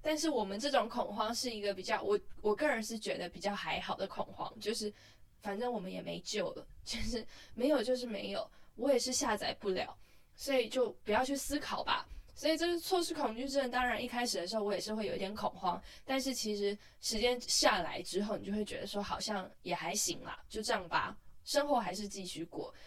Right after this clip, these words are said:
所以你，你的那个恐慌不会这么严重。其实我觉得真正恐慌呢，还，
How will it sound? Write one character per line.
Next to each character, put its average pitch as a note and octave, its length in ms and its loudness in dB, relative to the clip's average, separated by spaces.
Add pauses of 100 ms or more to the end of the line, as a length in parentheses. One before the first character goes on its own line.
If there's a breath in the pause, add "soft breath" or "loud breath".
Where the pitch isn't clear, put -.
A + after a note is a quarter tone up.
(140 loud breath)
所 B3+ 160 0
以 B3 80 2
你， G#3+ 240 0
你 A3 180 2
的 G#3+ 140 2
那 D4 120 6
个 C#4 60 4
恐 G3+ 240 -4
慌 G3+ 180 -2
不 F#3+ 120 -4
会 F3+ 120 0
这 F3 140 -4
么 E3 60 -6
严 - 260 -8
重。 - 180 -2 (380 loud breath)
其 C4 100 -4
实 D#4+ 120 4
我 A3 100 6
觉 F#3+ 100 4
得 G#3 60 4
真 B3+ 180 0
正 D4 200 4
恐 G3+ 200 -4
慌 A#3 240 0
呢， G3+ 140 -2
还， - 180 -4